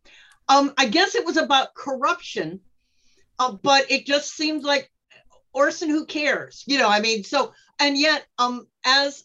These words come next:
a, uh, a faculty member at, at U T, um,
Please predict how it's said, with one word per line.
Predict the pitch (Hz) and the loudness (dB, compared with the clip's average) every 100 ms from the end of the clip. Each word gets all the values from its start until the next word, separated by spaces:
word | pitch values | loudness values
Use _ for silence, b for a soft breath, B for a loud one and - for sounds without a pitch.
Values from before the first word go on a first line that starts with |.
| - | -4
a, | 254 262 254 190 | -2 -2 -6 -8
uh, | 233 233 214 | -6 -6 -8
a | 226 - | -10 -4
faculty | 277 269 285 277 | 0 0 0 -6
member | 254 240 233 226 | -4 0 0 0
at, | 226 226 214 196 | -2 -2 -4 -10
at | 220 226 202 | -4 -4 -4
U | 262 214 | -6 -6
T, | - 311 269 202 - b b b b _ | -6 -2 -2 -4 -12 b b b b _
um, | 262 262 240 | 2 2 0